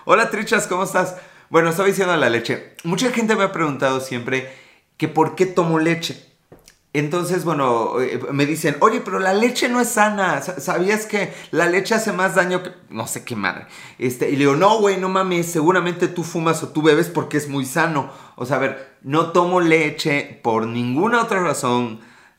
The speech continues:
que no sea que me encanta tomar leche. Sí, grábenlo, hagan meme, me vale madres, no lo van a hacer. Sí, me gusta la leche, ya maduren tantito. Nomás en esa, <laughs> en esa cosita les pido que maduren. En lo demás ya verán que <laughs> vamos a estar peor que niños.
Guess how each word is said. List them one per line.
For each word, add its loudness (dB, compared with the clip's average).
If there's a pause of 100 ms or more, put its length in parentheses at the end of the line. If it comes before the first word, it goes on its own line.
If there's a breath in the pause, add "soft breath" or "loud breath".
que 0
no 2
sea 0
que -2
me -2
encanta -2
tomar 0
leche. 0
Sí, -2
grábenlo, 2
hagan -2
meme, -4
me -4
vale 0
madres, -2
no -2
lo 0
van 0
a -4
hacer. -4 (300 loud breath)
Sí, 4
me 2
gusta 2
la 6
leche, 0
ya 2
maduren 0 (920)
tantito. 0
Nomás 2
en 2
esa, 2
<laughs> -14
en 2
esa 2
cosita -2
les -2
pido -2
que -6
maduren. -4 (280 loud breath)
En -2
lo 4
demás 4
ya 4
verán 0
que 0
<laughs> -16
vamos 0
a -2
estar -4
peor 4
que -4
niños. -6